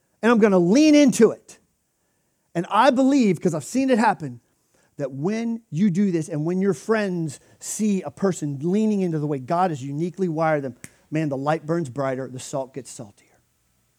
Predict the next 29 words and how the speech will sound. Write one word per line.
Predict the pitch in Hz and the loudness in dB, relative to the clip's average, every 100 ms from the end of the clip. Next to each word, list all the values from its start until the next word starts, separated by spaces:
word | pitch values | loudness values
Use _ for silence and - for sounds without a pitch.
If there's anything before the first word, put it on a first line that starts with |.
| _ _ _ _ _ _ _ _ _ _ _ _ _ _ _ _ _ _ _ _ _ _ _ | _ _ _ _ _ _ _ _ _ _ _ _ _ _ _ _ _ _ _ _ _ _ _
We | 147 190 | -4 -2
are | 180 - | -2 -4
all | 160 180 190 | -4 -2 -4
called | 196 - 147 139 131 | -6 -8 -6 -6 -8
to | 151 | -10
live | 131 147 131 110 _ - | -6 -6 -8 -14 _ -18
on | 127 | -14
a | 127 | -10
mission | 127 147 - 160 160 | -10 -10 -10 -12 -12
and | 127 | -16
a | 123 | -18
purpose. | - - 139 - - - - _ _ _ _ _ _ _ _ _ - | -16 -14 -14 -16 -20 -20 -20 _ _ _ _ _ _ _ _ _ -12
We're | 143 135 | -8 -6
a | |
nation | 127 135 156 156 196 | -6 -8 -8 -8 -10
of | 190 | -12
priests. | - 135 117 - - - _ _ _ | -12 -14 -14 -18 -20 -20 _ _ _
We | 139 151 | -8 -4
are | |
meant | 147 156 135 | -4 -4 -8
to | - | -10
usher | 151 170 - 190 185 | -10 -8 -6 -6 -6
our | 139 | -10
friends | 131 - 180 165 135 - - _ _ - | -14 -10 -8 -6 -8 -14 -20 _ _ -14
to | - 220 233 226 | -2 2 2 2
the | |
presence | 190 202 180 170 165 | -2 -4 -6 -6 -10
of | 135 | -8
God. | 160 143 | -6 -8